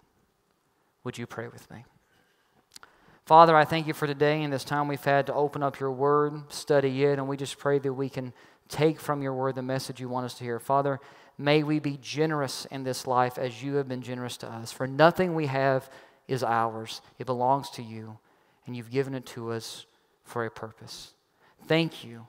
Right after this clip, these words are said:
for being so generous with us when it comes to your love, your grace, your forgiveness. We don't deserve to be your children, but Father, we thank you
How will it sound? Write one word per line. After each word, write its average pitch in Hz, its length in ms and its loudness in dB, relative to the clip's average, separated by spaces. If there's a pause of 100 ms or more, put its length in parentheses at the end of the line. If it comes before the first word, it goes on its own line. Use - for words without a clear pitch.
(120)
for - 100 -10
being 139 240 -4
so 131 140 -6
generous 139 460 -4
with 131 140 -6
us 135 160 0
when 123 100 -8
it - 80 -12
comes 131 260 -8
to - 100 -8
your 120 80 -2
love, 123 560 4 (260)
your 143 120 -2
grace, 147 580 6 (220)
your 135 100 -4
forgiveness. 113 760 -8 (540)
We 131 100 -4
don't 131 140 -4
deserve 131 360 -4
to 139 60 -8
be 139 120 -6
your 139 140 -2
children, 110 500 -12 (560)
but - 140 -8
Father, 131 340 2
we 120 120 -8
thank 139 440 -6
you 107 220 -14